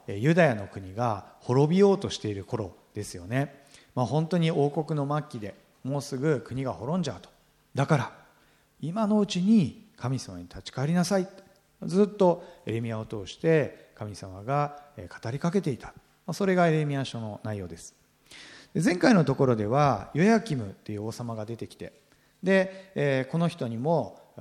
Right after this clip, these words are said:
エレミヤを通して神様が語ったわけですけれども、でも、全然聞かなかったですよね。言うこと聞かない、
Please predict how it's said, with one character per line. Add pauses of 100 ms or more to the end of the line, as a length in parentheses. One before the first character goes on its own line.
(160)
エ
レ
ミ
ヤ
を
通
し
て (180)
神
様
が
語
っ
た
わ
け
で
す
け
れ
ど
も、 (280)
で
も、 (180)
全
然
聞
か
な
か
っ
た
で
す
よ
ね。
言
う
こ
と
聞
か
な
い、